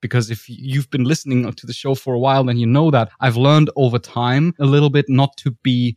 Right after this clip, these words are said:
um, too obsessed with completionism and to instead go with the flow or sometimes just leave things on the side if something is not particularly interesting to me.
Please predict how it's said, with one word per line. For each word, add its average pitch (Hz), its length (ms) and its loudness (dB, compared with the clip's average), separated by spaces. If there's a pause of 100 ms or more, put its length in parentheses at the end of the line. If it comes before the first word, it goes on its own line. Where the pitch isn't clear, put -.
um, 120 260 -4
too 214 200 0
obsessed - 500 -6
with 123 360 -4 (120)
completionism 202 840 -4
and 131 360 0
to 143 120 -4
instead 131 500 0 (140)
go 139 140 0
with 143 220 0
the 139 60 -6
flow 175 440 2
or 135 160 0
sometimes 131 540 -2
just - 240 -16
leave 131 260 0
things 135 360 2
on 131 120 2
the 123 60 -2
side 117 400 0
if - 260 -8
something 151 400 0
is 131 100 0
not 139 200 0
particularly 131 580 -4
interesting 131 760 0
to 104 140 -6
me. 107 300 0